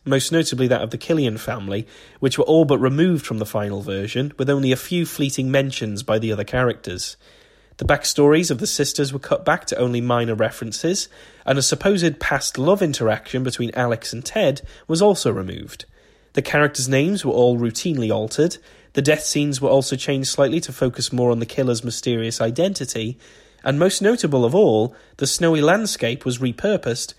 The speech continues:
as a heavy flood of rainfall, presumably due to the expensiveness of snow effects that couldn't be realised with the production's reduced coffers. Still, as a minor note, those of us in Britain would actually probably find this element to be a lot more relatable.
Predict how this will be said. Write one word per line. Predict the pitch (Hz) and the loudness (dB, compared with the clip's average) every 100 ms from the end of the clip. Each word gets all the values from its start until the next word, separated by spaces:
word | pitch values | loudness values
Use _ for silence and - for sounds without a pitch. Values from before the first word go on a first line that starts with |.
| - _ | -20 _
as | 135 139 | -2 -2
a | |
heavy | - 135 - | -2 -2 -2
flood | - 117 107 | -2 -2 -2
of | 117 117 | -4 -2
rainfall, | 131 147 131 110 87 71 - _ - | 0 0 -4 -4 -6 -8 -16 _ -6
presumably | 143 175 226 135 120 | -2 0 2 2 0
due | 131 127 | 0 -2
to | 123 | -2
the | 123 | -4
expensiveness | 117 - 147 143 120 110 113 | -4 -2 0 0 -4 -8 -8
of | 113 | -8
snow | - 190 175 | -6 0 0
effects | 131 120 127 - - - - | 2 0 0 -6 -14 -18 -8
that | - 170 | -6 -2
couldn't | 233 202 | -2 0
be | 160 151 | 0 2
realised | 160 147 110 107 - | 2 2 2 -2 -4
with | 120 | -6
the | 120 | -4
production's | 131 123 113 - 117 117 | -4 -4 -4 -6 -6 -4
reduced | 123 117 101 - | -4 -4 -8 -10
coffers. | - 156 - 104 - - - _ _ _ _ _ _ | -4 -4 -2 -8 -10 -12 -14 _ _ _ _ _ _
Still, | - - 180 - - _ - | -4 2 2 0 -8 _ -2
as | 196 | 2
a | 233 | 4
minor | 294 233 113 | 4 4 0
note, | 98 113 | -2 -2
those | 151 180 185 | 2 2 2
of | 175 | 0
us | 156 | 0
in | 120 | -2
Britain | 120 170 - 107 107 - - - | -2 -2 -2 -6 -8 -14 -8 0
would | 175 | 0
actually | - 175 | 0 -2
probably | - 143 131 | 0 0 -2
find | 202 220 160 | 0 0 0
this | 113 | -2
element | 110 104 110 117 | -4 -4 -4 -4
to | 127 | 0
be | 127 | 2
a | |
lot | 117 98 | 2 2
more | 110 110 | -2 -2
relatable. | 127 175 - 104 98 | 0 0 -2 -6 -6